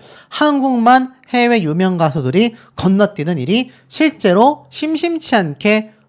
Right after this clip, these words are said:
벌어지고 있다라는 겁니다. 그러니 사실 공연장, 이 대형 공연장, 그러니까 세계적인 팝스타들은 오만 석 이상의 대형 공연장이 필요한데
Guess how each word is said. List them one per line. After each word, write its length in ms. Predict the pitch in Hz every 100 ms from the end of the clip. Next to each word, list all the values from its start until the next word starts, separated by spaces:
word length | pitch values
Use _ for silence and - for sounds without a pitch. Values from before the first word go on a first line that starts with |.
| _
벌어지고 600 | 127 123 117 107 110 107 170
있다라는 420 | 147 175 120 120
겁니다. 460 | 92 95 - _ _ _ _ _ _ _ _ _ _ _ _ _ _ _
그러니 760 | - 208 233 175 190 185 101 87 _ _ _ _ _ _ _ _ _
사실 440 | - 247 254 - -
공연장, 800 | 196 254 294 269 247 240 208 -
이 80 | 175
대형 400 | 143 170 262 240
공연장, 400 | 165 127 107 104
그러니까 500 | 190 208 202 180 175 _ -
세계적인 600 | 262 262 269 262 233 226
팝스타들은 720 | 285 277 - 240 208 202 170 -
오만 440 | 135 180 254 247
석 200 | 254 202
이상의 460 | 151 185 185 180 175
대형 340 | 123 151 214
공연장이 540 | 165 151 170 165 139
필요한데 840 | 127 214 196 175 156 139 180 110